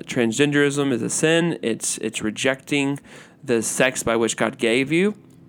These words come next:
Um, but I think the church needs to be prepared. There are gonna be, as we already, I've already mentioned, thirty percent are detransitioning. And I think that number is going to continue to go up,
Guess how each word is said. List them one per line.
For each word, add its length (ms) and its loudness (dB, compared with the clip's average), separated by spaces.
Um, 440 2
but 200 2
I 20 4
think 140 6
the 60 2
church 260 2
needs 120 4
to 40 2
be 100 6
prepared. 560 2
There 120 4
are 40 6
gonna 220 4
be, 280 4
as 200 0
we 140 4
already, 260 4
I've 120 2
already 180 4
mentioned, 360 0
thirty 220 2
percent 440 -2
are 140 2
detransitioning. 1160 0
And 80 2
I 80 4
think 140 0
that 120 2
number 220 2
is 100 -2
going 240 0
to 120 -2
continue 600 0
to 80 2
go 220 -2
up, 220 -8